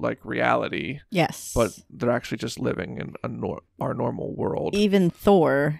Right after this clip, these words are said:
Speaker 2: who literally isn't living in our world, like,
Speaker 1: Right.
Speaker 2: they still make him seem so relatable.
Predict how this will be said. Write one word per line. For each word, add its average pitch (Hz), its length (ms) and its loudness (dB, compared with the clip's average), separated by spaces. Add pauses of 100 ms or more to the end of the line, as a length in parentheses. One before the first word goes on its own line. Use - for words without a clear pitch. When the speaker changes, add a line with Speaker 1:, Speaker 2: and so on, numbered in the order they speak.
Speaker 2:
who 175 220 8
literally 151 720 4
isn't 208 380 6
living 139 220 2
in 117 100 0
our 131 200 0
world, 131 380 2 (160)
like, 151 560 2
Speaker 1:
Right. 120 340 0
Speaker 2:
they 175 120 4
still - 200 2
make 151 200 0
him 147 120 0
seem 147 200 -2
so 156 240 4
relatable. 139 640 2